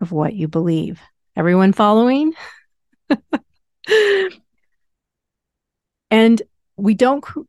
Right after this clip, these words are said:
we do not, we do not create what we want in our lives. We create what we believe. Okay? So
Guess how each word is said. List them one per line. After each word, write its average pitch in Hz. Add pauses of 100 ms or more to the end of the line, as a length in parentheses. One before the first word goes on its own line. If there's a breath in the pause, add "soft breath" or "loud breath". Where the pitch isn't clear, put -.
we 214 (140)
do 247
not, 247 (500)
we 170
do 190
not 226
create 180
what 160
we 175
want 175
in 170
our 156
lives. 160 (500)
We 196
create 214 (100)
what 175
we 185
believe. 175 (640)
Okay? 196 (800)
So 190